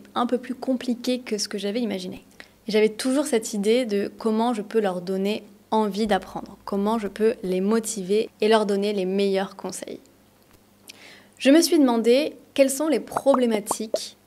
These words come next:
de mes élèves. Il y en a trois. La première, c'est «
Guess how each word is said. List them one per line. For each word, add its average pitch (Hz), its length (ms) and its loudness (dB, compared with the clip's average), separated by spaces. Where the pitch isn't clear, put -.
de 208 100 0
mes 214 180 2
élèves. 175 300 -8
Il 240 80 4
y 311 40 8
en 330 60 6
a 240 100 4
trois. - 380 -6
La 220 160 6
première, 240 400 4
c'est « 240 320 4